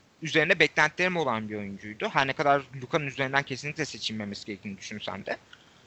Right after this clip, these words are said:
Ama Ayton her ne kadar birinci sıranın hakkını v-, verdi diye normal bir draft class üzerinde değerlendireceksek bu argümanı sunabileceğimiz bir prospekt olmasına rağmen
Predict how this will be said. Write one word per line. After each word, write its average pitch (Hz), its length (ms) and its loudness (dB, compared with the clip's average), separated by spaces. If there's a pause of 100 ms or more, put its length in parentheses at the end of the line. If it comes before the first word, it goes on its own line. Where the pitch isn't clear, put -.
(240)
Ama 254 240 4 (760)
Ayton 185 320 6
her 190 200 4
ne 190 60 2
kadar 196 380 0 (600)
birinci 165 380 0
sıranın 202 600 0
hakkını 202 520 0
v-, 123 760 -8
verdi 139 580 6
diye 135 220 0 (180)
normal 143 480 0
bir 123 200 -6 (340)
draft 120 340 -2
class 113 360 -4
üzerinde 113 320 -4
değerlendireceksek 107 840 -2 (480)
bu 196 120 10
argümanı 135 480 4
sunabileceğimiz 147 1300 -6 (120)
bir 139 80 -4
prospekt 147 480 -4
olmasına 147 460 0
rağmen 151 280 2